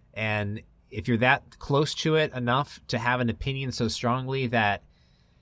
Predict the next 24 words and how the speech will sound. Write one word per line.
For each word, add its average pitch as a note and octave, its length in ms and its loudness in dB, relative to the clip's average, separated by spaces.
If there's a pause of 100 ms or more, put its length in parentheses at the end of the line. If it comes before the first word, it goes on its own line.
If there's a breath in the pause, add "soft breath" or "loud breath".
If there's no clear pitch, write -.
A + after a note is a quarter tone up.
(400)
you're A2+ 160 4
banishing A#2+ 640 0
people B2+ 340 2
out A#2+ 140 6
of A2+ 100 0
your A2+ 120 2
life B2 440 2
or G2+ 160 -2
blocking A2+ 440 0
them A#2 100 -2
on G#2+ 100 -2
Facebook B2 640 -4
or G2+ 140 -2
even A2 200 -4
hearing B2 320 -4
what A#2+ 120 0
I'm A2 100 -2
saying A#2+ 380 -2
now A#2 260 0
and A#2 100 0
getting A#2 260 0
your G2 100 -2
feathers C#3 640 2
just A2+ 280 4